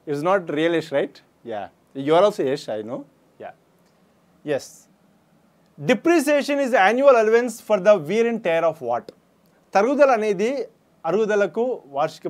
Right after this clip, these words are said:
భత్యం. ఓకే. "Depreciation is annual allowance for the wear and tear of what?" అంటే దేని యొక్క వాల్యూ తరిగి-, తగ్గిపోవడాన్ని మనము డిప్రిసియేషన్ అని చెప్పేసి అంటాం. ఫినిష్డ్ గుడ్సా,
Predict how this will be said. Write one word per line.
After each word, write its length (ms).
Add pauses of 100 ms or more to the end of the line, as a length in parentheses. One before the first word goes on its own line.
భత్యం. 240 (420)
ఓకే. 180 (1600)
"Depreciation 580
is 60 (100)
annual 320
allowance 420
for 120 (100)
the 80 (240)
wear 180
and 140
tear 160
of 160
what?" 120 (440)
అంటే 160 (720)
దేని 300
యొక్క 200 (140)
వాల్యూ 300 (120)
తరిగి-, 300 (300)
తగ్గిపోవడాన్ని 640
మనము 220 (480)
డిప్రిసియేషన్ 580
అని 80
చెప్పేసి 280
అంటాం. 220 (580)
ఫినిష్డ్ 380
గుడ్సా, 400